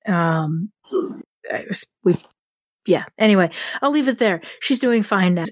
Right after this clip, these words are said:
to s-, sort of, I started talking about the art that I was making, the books that I was binding, and it s-, just became sort of, I started writing about all of my art, and, uh, the people who'd been reading me were like,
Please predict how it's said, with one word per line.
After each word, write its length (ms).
to 320
s-, 200
sort 200
of, 160
I 80
started 300
talking 320
about 440
the 120
art 260
that 100
I 80
was 200
making, 380
the 100
books 340
that 140
I 80
was 180
binding, 580
and 720
it 300
s-, 300
just 540
became 840
sort 260
of, 120
I 120
started 300
writing 320
about 180
all 260
of 180
my 240
art, 460
and, 440
uh, 300
the 160
people 280
who'd 120
been 160
reading 340
me 140
were 140
like, 220